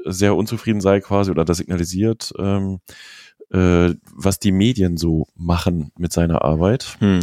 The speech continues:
Speaker 1: Ähm, ich habe das mal so ein bisschen rausgezogen.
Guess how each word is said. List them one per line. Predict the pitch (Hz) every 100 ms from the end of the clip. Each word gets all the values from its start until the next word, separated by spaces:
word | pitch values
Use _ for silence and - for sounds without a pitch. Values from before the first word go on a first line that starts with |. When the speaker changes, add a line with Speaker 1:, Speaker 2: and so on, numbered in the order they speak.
| 101
Speaker 1:
Ähm, | 92 92 87 92 - _ _ _ _ _ _ _
ich | -
habe | 95
das | 110 95
mal | 98
so | 95
ein |
bisschen | 85 80
rausgezogen. | 82 85 - - 104 101 98 92